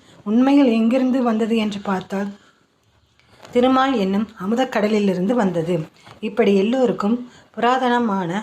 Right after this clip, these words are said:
பழமையான குருவாக இருந்து நாம் பெறும் அனைத்து உபதேசங்களுக்கும் மூலம் காரணமாக இருக்கும். அதுவே சகஸ்ரநாமத்தின் ஐநூறாவது திருநாமம் புராதனாய நமக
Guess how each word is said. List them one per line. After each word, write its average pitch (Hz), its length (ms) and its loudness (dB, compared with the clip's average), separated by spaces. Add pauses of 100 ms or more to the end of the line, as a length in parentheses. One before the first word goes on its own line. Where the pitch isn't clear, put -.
(120)
பழமையான 240 600 -2
குருவாக 202 460 -4
இருந்து 175 420 -6 (300)
நாம் 190 240 -4
பெறும் 233 300 0
அனைத்து 233 460 -2
உபதேசங்களுக்கும் 220 800 0 (300)
மூலம் 247 360 -4
காரணமாக 202 600 0
இருக்கும். 190 680 -4 (640)
அதுவே 208 560 -4
சகஸ்ரநாமத்தின் 196 800 -2
ஐநூறாவது 208 600 2
திருநாமம் 220 560 0 (320)
புராதனாய 214 800 -2 (360)
நமக 170 380 -4